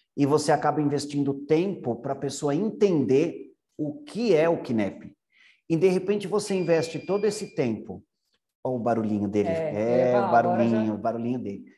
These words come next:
Speaker 1: Depois eu vou falar desse barulhinho, tem uma pergunta aqui, né? É, então, você investiu todo esse tempo aí na sua venda.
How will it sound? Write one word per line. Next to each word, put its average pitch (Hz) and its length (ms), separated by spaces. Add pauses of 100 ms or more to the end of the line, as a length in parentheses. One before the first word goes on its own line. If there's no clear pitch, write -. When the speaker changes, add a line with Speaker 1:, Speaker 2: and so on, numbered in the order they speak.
(160)
Speaker 1:
Depois 135 240
eu 139 80
vou 147 80
falar 147 300
desse 143 240
barulhinho, 139 440
tem 110 120
uma 127 120
pergunta 127 460
aqui, 104 240
né? 147 240 (500)
É, 156 460
então, 196 140
você 202 240
investiu 226 340
todo 233 220
esse 226 200
tempo 190 280
aí 175 100
na 185 100
sua 202 220
venda. 98 420